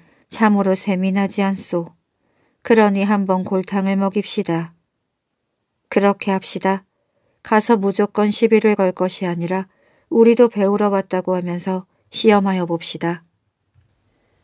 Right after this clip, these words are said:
우리 같은 선비가 배우러 왔다고 하면 아주 좋아할 것입니다. 그럽시다.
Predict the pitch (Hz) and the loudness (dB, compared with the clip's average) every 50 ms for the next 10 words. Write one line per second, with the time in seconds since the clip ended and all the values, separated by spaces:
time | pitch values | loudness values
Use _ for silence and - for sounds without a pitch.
0 | _ _ _ _ _ - 233 220 220 233 226 226 220 220 - - 214 214 208 220 | _ _ _ _ _ 4 4 6 6 6 4 4 2 0 0 -2 -4 -2 0 0
1 | 214 202 196 214 208 202 190 196 196 196 190 196 - 165 - 226 196 202 208 214 | 0 0 0 -2 0 0 0 0 -2 -4 -6 -10 -10 -2 0 2 4 4 4 2
2 | 208 202 185 170 170 - 190 185 180 - 185 185 185 180 180 180 185 180 185 208 | 2 2 2 0 -2 -2 -2 -2 0 0 -2 -2 -2 -2 -2 -4 -4 -4 -6 -10
3 | - _ 180 185 180 180 208 202 - - 208 190 190 190 185 185 - 175 170 - | -10 _ -2 -2 0 0 0 0 0 0 0 2 2 2 0 0 -2 -2 -2 -2
4 | - 175 165 160 - 175 175 180 - _ _ _ _ _ _ _ _ _ _ _ | -2 -4 -4 -4 -4 -4 -6 -6 -10 _ _ _ _ _ _ _ _ _ _ _
5 | _ _ _ _ _ _ _ _ _ _ - - 220 196 190 190 - - - 190 | _ _ _ _ _ _ _ _ _ _ -2 0 2 2 2 0 -2 -4 -4 -4
6 | - 185 175 175 - | -6 -6 -8 -8 -10